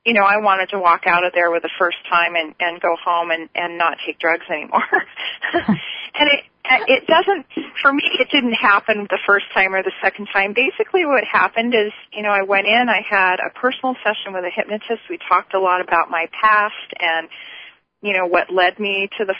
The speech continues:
you know, how, when I started having symptoms and the symptoms I was having. And she was real good about discussing, you know, where do you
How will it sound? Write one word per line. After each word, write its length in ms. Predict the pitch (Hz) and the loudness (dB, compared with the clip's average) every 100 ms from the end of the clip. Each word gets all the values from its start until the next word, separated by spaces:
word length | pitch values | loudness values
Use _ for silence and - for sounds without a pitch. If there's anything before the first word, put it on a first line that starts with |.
| - | -8
you 80 | 190 | -4
know, 180 | 185 | -4
how, 300 | 185 180 175 - | 0 2 0 0
when 220 | 180 175 | -2 0
I 100 | 170 - | -2 -4
started 300 | 170 - 175 | -10 -8 -4
having 300 | 170 165 - - | -4 -6 -10 -6
symptoms 640 | 220 214 208 196 190 196 | -4 -2 -2 0 -4 -8
and 220 | 160 160 | -10 -10
the 80 | 156 - | -14 -14
symptoms 300 | 185 180 175 | -14 -14 -10
I 80 | 170 | -8
was 120 | - - - | -8 -8 -2
having. 560 | 202 190 190 185 185 | 0 0 -2 -4 -6
And 140 | 170 170 - | -8 -10 -8
she 80 | |
was 240 | 180 175 170 - - - _ | -6 -6 -8 -12 -20 -20 _
real 180 | - 196 | 0 2
good 240 | 190 190 185 | 4 2 2
about 400 | 185 175 165 - | 2 2 2 -2
discussing, 540 | 185 - 185 - 180 | -10 -2 -4 -2 -8
you 40 | |
know, 120 | 170 165 | -6 0
where 260 | 175 180 | 2 4
do 60 | |
you 100 | 190 | 2